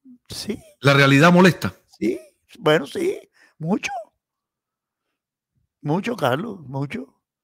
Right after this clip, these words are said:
Speaker 1: Las verdades le duele a cualquiera. Vamos a estar claros, pero la realidad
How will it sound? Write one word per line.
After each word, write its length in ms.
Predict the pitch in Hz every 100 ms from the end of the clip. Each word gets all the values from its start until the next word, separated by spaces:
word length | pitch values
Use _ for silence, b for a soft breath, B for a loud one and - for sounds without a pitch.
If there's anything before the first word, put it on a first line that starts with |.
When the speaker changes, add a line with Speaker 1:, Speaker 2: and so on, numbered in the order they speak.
| _ _ _ _ _ _ _ _ _ _ _
Speaker 1:
Las 160 | 147
verdades 340 | 117 123 202 196
le 100 | 151
duele 200 | 147 139
a 40 |
cualquiera. 540 | - - 135 110 117 _ _ _ _ _ _ _ _ _ _ _ _ _ _ _
Vamos 180 | 131
a 20 | 117
estar 200 | 123 113
claros, 360 | 123 110 95 101
pero 160 | 113
la 100 | 113
realidad 580 | 107 123 117 120 160 220